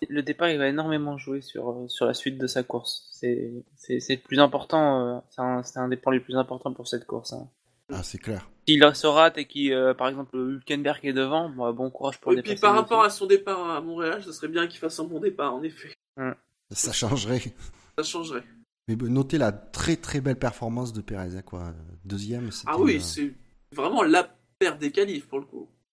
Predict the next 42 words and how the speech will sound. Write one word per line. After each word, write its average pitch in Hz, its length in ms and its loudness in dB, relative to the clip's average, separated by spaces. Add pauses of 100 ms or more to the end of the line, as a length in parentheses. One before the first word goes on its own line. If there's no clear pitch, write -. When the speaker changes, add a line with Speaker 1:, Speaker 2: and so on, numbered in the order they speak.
(120)
Speaker 3:
Parce - 120 -8
que 156 100 -6
bon, 160 200 0
on 147 60 -2
sentait 175 380 0
que 160 80 0
la 147 60 0
Force - 240 -14
India 160 180 -4
allait 135 160 0
bien, 135 400 -6
mais - 240 -12 (400)
là, 156 160 0
à 147 40 -2
ce - 140 -12
point-là, 180 500 -4
euh... 131 220 -6 (480)
j'ai 185 120 2
même 277 160 4
eu 247 80 4
un 220 100 4
doute 294 320 2
au 190 40 -2
moment 220 440 2
où... 175 560 -2
Parce 170 180 -6
que 160 200 0 (420)
Hamilton 202 760 -2 (420)
se - 180 -8
crache, - 840 -4 (320)
et 165 40 -8
il - 20 -8
n'y 175 60 2
a 175 60 4
pas 330 220 6
le 285 80 0
drapeau 233 380 -6
rouge 220 180 -6
tout 202 100 -10
de 202 60 -14
suite. - 440 -14 (220)
Ah, - 160 -2